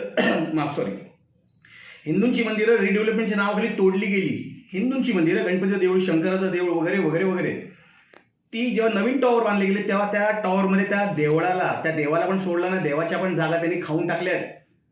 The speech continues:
आणि ह्याच्या उलट प्रत्येक टॉवरमध्ये एक एक देरासारखा, म्हणजे वाढती लोकसंख्या ही मुंग्यांसारखी लागली की वाळवीसारखी लागली, ह्यांना नेमकं करायचं काय आहे, हे आमचे बेसिक प्रश्न आहेत.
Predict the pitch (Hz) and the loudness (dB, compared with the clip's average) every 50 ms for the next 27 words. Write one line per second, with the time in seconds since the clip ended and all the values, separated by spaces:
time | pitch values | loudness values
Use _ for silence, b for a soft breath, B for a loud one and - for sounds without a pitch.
0 | _ _ _ _ _ _ _ _ _ - - 156 170 160 156 156 - 247 277 269 | _ _ _ _ _ _ _ _ _ -10 -6 -2 -2 0 0 0 0 2 2 2
1 | 226 175 123 - - - - - - - _ _ - - 233 214 - - - 294 | 2 2 0 -2 -4 -8 -12 -16 -20 -20 _ _ -6 -4 -4 -4 -4 -2 -2 -2
2 | 254 - - 208 202 190 185 175 165 151 165 180 190 190 - 180 - - 226 202 | -2 0 0 0 2 2 2 0 0 0 0 -2 -2 -2 -2 -4 -2 -2 -2 -2
3 | 180 156 165 170 170 190 208 202 208 202 190 185 175 160 135 - - - - - | -2 -2 0 0 0 0 0 0 -2 -2 -2 0 -2 -2 -2 -4 -8 -12 -14 -20
4 | - _ _ - - - _ _ _ _ _ _ - - 156 196 190 160 156 156 | -20 _ _ -20 -20 -20 _ _ _ _ _ _ -8 -4 -2 0 0 0 0 0
5 | 151 175 202 202 196 190 196 - 202 196 190 208 202 185 165 156 151 156 175 208 | -2 -2 0 0 0 0 0 0 0 0 2 2 2 2 2 2 4 4 2 2
6 | 220 196 214 220 196 185 226 220 226 220 220 226 233 226 240 247 220 202 190 196 | 2 0 0 0 0 0 0 0 0 0 0 0 0 0 0 0 0 2 2 0
7 | 208 233 202 233 233 233 233 226 214 208 208 196 190 175 180 208 196 185 170 175 | 0 0 0 0 0 0 0 0 0 0 0 0 0 0 0 -2 -2 -2 -2 0
8 | 185 190 190 190 190 233 226 233 - 202 185 185 202 220 196 190 226 226 226 226 | 2 4 4 4 2 0 -2 -2 -4 -4 -2 0 0 0 0 0 -2 0 0 0
9 | 226 220 220 226 214 139 107 - - - - - _ _ _ _ _ _ _ _ | 0 2 2 0 0 -2 -4 -6 -10 -14 -18 -20 _ _ _ _ _ _ _ _
10 | _ _ _ _ _ _ _ _ - 185 247 254 247 254 208 196 190 190 - - | _ _ _ _ _ _ _ _ -2 0 0 2 2 2 2 0 0 -2 -2 -2
11 | - 196 185 - 196 185 151 - | 0 -2 -2 0 0 0 -2 -2